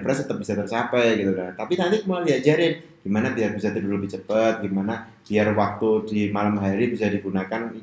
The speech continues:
untuk yang, apa namanya, dikurangin, artinya tidak perlu sampai malam dan seterusnya. Tapi di breakdown. Jadi semakin kita punya goal gede itu semakin pusing otak kita. Tapi ketika kita breakdown jadi kecil-kecil,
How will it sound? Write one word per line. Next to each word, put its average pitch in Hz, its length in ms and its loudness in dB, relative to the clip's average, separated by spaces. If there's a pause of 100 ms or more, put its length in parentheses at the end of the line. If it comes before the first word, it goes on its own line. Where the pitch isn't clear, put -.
(160)
untuk 107 320 -6
yang, 107 320 -2 (320)
apa 104 320 -2
namanya, 117 380 -2
dikurangin, 107 680 2
artinya 104 240 -2
tidak 101 240 -2
perlu 98 160 -4
sampai 98 160 -4
malam 113 480 0
dan 104 80 2
seterusnya. 101 480 -6
Tapi 120 160 -4
di - 60 -4
breakdown. 135 420 4 (880)
Jadi 120 160 -2
semakin 147 480 2
kita 143 320 -2
punya 123 240 0
goal 104 240 2
gede 101 320 -4
itu - 80 -2
semakin 110 400 -4
pusing 110 240 -8
otak 101 240 -6
kita. 101 320 -6
Tapi 95 160 -6
ketika 110 320 -6
kita 107 240 -6
breakdown 95 400 -4
jadi 95 160 -6
kecil-kecil, 120 580 -2